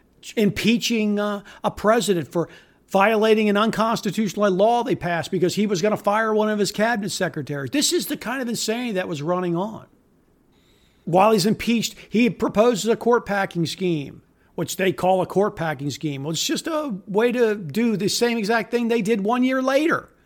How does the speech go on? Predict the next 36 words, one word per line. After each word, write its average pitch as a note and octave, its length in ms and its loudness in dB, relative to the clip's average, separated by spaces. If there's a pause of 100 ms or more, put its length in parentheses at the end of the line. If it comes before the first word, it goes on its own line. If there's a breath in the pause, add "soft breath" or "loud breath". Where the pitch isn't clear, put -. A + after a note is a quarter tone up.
(380 soft breath)
after F#3 300 0
he G#3+ 100 4
was A#3 160 2
gone. C4 540 0 (340 loud breath)
And F3+ 100 2
when G3 120 6
they G#3 80 4
could F#3+ 140 0
get A3+ 180 0
their A#3 160 2
own D#4 160 2
justices D#3 640 -2
in C#3 160 -8
there, - 320 -16 (200)
<laughs> D3+ 200 -2
you A#3 160 0
get G#3+ 220 0
the G#3 120 0 (280 loud breath)
legal A#3 260 4
tender C4 400 0
case C#3 540 -4 (220 soft breath)
that's - 180 -2
clear A#3+ 360 2
as G3 140 0
day A#3 460 -2 (260 loud breath)
and F3 220 -2 (180)
upends G#3 480 0
it G#3 100 4
and A3 120 -2
says A#3 280 0
it's A3 160 -4
all A#3 280 0
unconstitutional. A#3+ 1200 -2 (100)
Can't G#3 300 0
do E4 240 0
it. - 120 -10